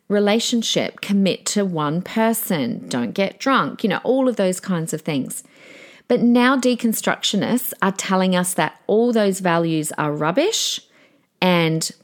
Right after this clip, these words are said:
they don't make us feel good. And secularism is the number one thing being peddled as an ideology, which all that means is society without God.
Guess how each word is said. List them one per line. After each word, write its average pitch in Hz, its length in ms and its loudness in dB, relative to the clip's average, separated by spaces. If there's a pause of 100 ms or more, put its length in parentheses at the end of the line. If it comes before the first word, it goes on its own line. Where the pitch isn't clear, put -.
(100)
they 165 120 2
don't 220 320 2
make 180 220 0
us 160 220 -4
feel 165 240 0
good. - 400 -6 (920)
And 196 180 2
secularism 214 1400 0 (200)
is 196 240 2
the 185 140 0
number 202 560 2
one 185 360 0
thing 160 360 -2
being 151 300 -2
peddled 147 440 -2
as 147 220 -4
an 151 80 -2
ideology, 143 960 -4 (420)
which - 420 -2
all 202 160 0
that 202 160 2
means 165 340 0
is 143 180 0
society 156 640 0
without 147 400 -4
God. - 320 -4